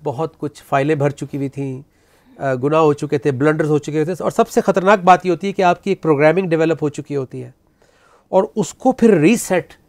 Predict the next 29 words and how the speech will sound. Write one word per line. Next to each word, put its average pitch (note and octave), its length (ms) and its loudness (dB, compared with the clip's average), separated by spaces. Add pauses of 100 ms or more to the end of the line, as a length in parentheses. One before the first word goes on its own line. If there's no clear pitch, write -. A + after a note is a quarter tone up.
(140)
बग़ैर D3 240 -4
अल्लाह F3 220 -4
की F3+ 160 -10
मदद E3 240 -2
के F3+ 120 -10
नहीं D#3+ 180 -6
किया D3 200 -6
जा C3 120 -6
सकता। C3 380 -16 (800)
So A3+ 240 4 (260)
मैं F#3 140 -2
चाहता F#3+ 280 0
हूँ F3 220 -2
कि E3+ 520 -2 (960)
कनीज़े D#3+ 280 -2
ने E3 100 -2
जो D3 100 -4
ये C#3+ 100 0
बात C3 220 -4
की C#3+ 200 -12
है C3 180 -12 (720)
कि D3 100 -4
मैं, D#3 720 -2
अ, B2 920 -8 (100)
चूँकि D#3+ 240 -6
अभी D#3+ 200 -4
मदर D#3 240 0
नहीं D#3 240 -2
हूँ, C3+ 300 -8